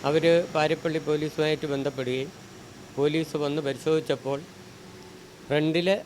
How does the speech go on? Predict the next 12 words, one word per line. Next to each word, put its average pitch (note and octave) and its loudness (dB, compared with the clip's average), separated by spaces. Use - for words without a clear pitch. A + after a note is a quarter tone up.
റൂ-, E3 4
പിന്നെ C#3 -2
ഡോറ് D#3 2
കുത്തിപ്പൊളിച്ച് C#3 -2
അകത്ത് C3+ 0
കടന്ന് B2 -2
ബെഡ്റൂമിലുണ്ടായിരുന്ന C#3 0
ഒരു C#3 -6
ഗോദ്റേജിൻ്റെ C#3 -2
ഒരു C3+ -6
ഇരുമ്പ് D3 0
അലമാര B2+ 0